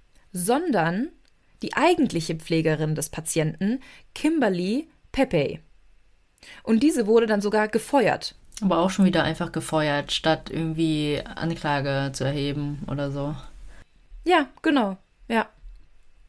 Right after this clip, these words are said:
Speaker 1: Also Charles hat sich halt um einen Patienten gekümmert, der gar nicht seiner war, sondern halt der von Kimberly, und sie hat dann im Endeffekt,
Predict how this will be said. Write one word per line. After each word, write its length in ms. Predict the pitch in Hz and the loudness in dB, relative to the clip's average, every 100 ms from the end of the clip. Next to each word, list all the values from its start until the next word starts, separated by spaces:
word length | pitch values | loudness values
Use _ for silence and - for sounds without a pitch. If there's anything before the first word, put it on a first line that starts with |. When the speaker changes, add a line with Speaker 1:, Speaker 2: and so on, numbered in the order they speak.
| _ - - - - - - - _ - - - | _ -20 -20 -20 -20 -20 -20 -20 _ -20 -20 -2
Speaker 1:
Also 300 | 226 226 233 | 2 4 4
Charles 380 | - 240 247 269 | 2 2 2 2
hat 120 | 247 | 0
sich 160 | 240 220 | 0 0
halt 120 | 214 | 0
um 80 | 214 | -2
einen 80 | |
Patienten 320 | 196 - 254 214 | -4 -2 0 0
gekümmert, 360 | 208 214 214 | -4 -2 -2
der 60 | 196 | 0
gar 140 | 202 | 0
nicht 160 | 190 175 | -2 -2
seiner 340 | 185 214 208 | 0 0 0
war, 220 | 165 170 | 0 0
sondern 300 | 190 180 180 | 0 -2 -2
halt 140 | 175 165 | -2 -2
der 100 | 180 | -4
von 180 | - 165 | -4 -4
Kimberly, 580 | 240 233 185 170 180 | -2 0 0 -2 -4
und 220 | - 185 175 | -4 -4 -6
sie 240 | 180 185 | -4 -4
hat 80 | 175 | -4
dann 120 | 170 | -4
im 100 | 160 | -4
Endeffekt, 580 | 165 160 160 151 156 | -4 -4 -4 -8 -8